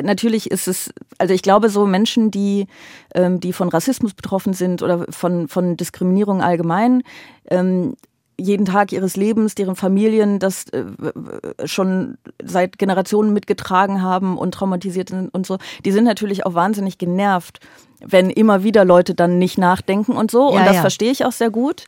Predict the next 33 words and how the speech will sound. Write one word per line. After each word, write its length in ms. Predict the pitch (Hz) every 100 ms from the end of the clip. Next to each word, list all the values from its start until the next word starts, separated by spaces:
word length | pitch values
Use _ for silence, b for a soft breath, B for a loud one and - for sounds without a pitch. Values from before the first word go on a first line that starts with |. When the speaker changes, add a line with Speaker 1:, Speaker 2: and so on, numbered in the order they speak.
| B B B B
Speaker 1:
Ähm, 380 | - 202 208 196 -
und 180 | 196
das 120 | 196 185
ist 140 | 196
ja 140 | 196
was, 200 | 185 180
was 180 | - 185
mir 120 | 208 185
eben 140 | 185
auch 180 | - 262
passiert 500 | 247 - 233 240 233
und, 320 | 180 190 -
äh, 260 | - - -
so. 220 | 190 226 262
Aber 240 | 202 196
ich 160 | - -
glaube, 560 | 180 170 214 247 247 240
ich 140 | - -
w-, 260 | - - - - - b b b b - _ _
würde 220 | - 185 214
mal 140 | 208
behaupten, 440 | 202 190 208 - 202
dass 160 | 190
alle 240 | - 214 226
Menschen 580 | 202 185 196 214 -
dann 160 | 196 185
irgendwie, 720 | - 220 208 - 196 196 185
wenn 140 | 185 190
es 160 | -
das 280 | 214 269 -
nur 360 | 202 196 180 156
wäre, 480 | 190 208 151 - - -
ne, 220 | 160